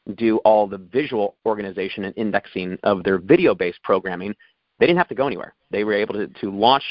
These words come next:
and, and sort of expand, right, that opportunity on A I ware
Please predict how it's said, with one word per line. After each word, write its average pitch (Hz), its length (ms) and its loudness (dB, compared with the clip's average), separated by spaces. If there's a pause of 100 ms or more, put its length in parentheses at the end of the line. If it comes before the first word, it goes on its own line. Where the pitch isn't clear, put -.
and, 104 200 -6
and 101 200 -8
sort 113 140 -6
of 92 100 -4
expand, 113 800 -2 (140)
right, 98 200 -2
that 113 140 4
opportunity 101 640 -4 (300)
on 123 300 2
A 104 120 -4
I 120 160 2
ware 95 300 -8